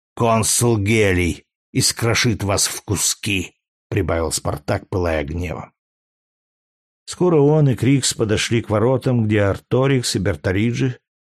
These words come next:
с величайшим трудом, просьбами и ругательствами старались удержать солдат третьего легиона, которые хотели выйти из лагеря и последовать за германцами. Однако Криксу удалось остановить их.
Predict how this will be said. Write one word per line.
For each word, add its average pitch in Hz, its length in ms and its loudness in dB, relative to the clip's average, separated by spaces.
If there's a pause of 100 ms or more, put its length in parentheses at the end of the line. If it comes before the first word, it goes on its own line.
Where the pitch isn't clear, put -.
с - 60 -8
величайшим 123 600 2
трудом, 117 480 0
просьбами 117 540 2
и 107 60 2
ругательствами 120 840 0
старались 123 640 0
удержать 117 420 0
солдат 120 500 0
третьего 120 440 2
легиона, 98 520 2
которые 98 300 -2
хотели 120 320 0
выйти 110 440 0
из 90 200 -2
лагеря 85 400 -2
и 98 80 -2
последовать 90 720 0
за 95 100 -2
германцами. 92 800 -4 (880)
Однако 139 440 0
Криксу 151 400 0
удалось 143 400 2
остановить 123 680 -2
их. - 300 -18